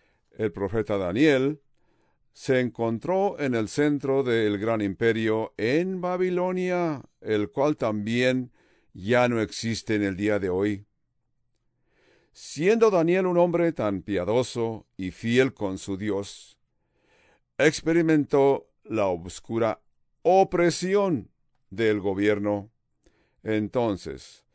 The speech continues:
cuando el fundamento de una sociedad se derrumba,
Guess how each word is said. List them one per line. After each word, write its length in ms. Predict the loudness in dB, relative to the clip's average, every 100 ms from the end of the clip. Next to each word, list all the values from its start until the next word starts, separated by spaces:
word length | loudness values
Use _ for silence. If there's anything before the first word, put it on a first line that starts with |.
| _ _ _
cuando 380 | -2 0 2 0
el 80 | -2
fundamento 800 | -6 -6 -2 -2 -4 -4 -4
de 100 | -2
una 260 | -2 -2 -4
sociedad 680 | -6 -6 -6 -2 -2 -4 -12 _ _ _ _ _ _ _ _
se 280 | _ -4 -2
derrumba, 720 | 0 -2 -2 0 2 0 -2